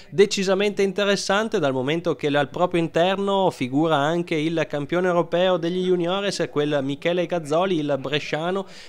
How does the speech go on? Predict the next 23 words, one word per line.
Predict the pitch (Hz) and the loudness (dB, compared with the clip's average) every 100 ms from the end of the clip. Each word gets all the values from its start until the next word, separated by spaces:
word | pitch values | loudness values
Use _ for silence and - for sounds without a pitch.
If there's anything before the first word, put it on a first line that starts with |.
| - | -2
capace | 190 185 196 208 208 156 | 0 4 2 2 -2 -2
di | 175 170 - | -4 -6 -4
ottime | 185 208 - 208 196 | -2 -2 -4 -4 -4
prestazioni | 185 185 208 190 156 190 226 214 | -4 -4 -4 -4 0 0 0 -4
e | 180 165 | -6 -6
sempre | - 160 170 175 190 185 - | 0 0 2 -2 -4 -8 -4
tra | 143 147 | -2 -2
gli | 156 156 | -2 -4
azzurri | 135 135 135 151 160 | -2 -2 -2 0 -2
negli | 131 139 147 147 139 143 | 0 -2 -2 -2 -2 -2
appuntamenti | 139 147 147 139 120 123 139 | -2 -4 -4 -2 -2 -6 -8
più | - 175 | -4 -2
importanti | 185 185 - 135 151 165 131 | 0 -2 -2 -2 -2 -4 -2
della | 143 147 | -2 0
stagione. | - 151 135 117 107 - - - - - - - - - - | -2 -4 -2 -2 -4 -10 -18 -20 -20 -20 -20 -20 -20 -18 -8
Si | - 190 | -4 2
corre, | 190 143 135 | 4 6 4
come | 165 160 | 0 -4
dicevamo, | 151 151 160 160 160 151 | -4 -4 -2 -2 0 0
a | 147 | 0
San | - 185 190 | 0 0 2
Daniele | 185 185 202 202 | 0 2 0 0
del | 190 202 208 | -2 -2 -2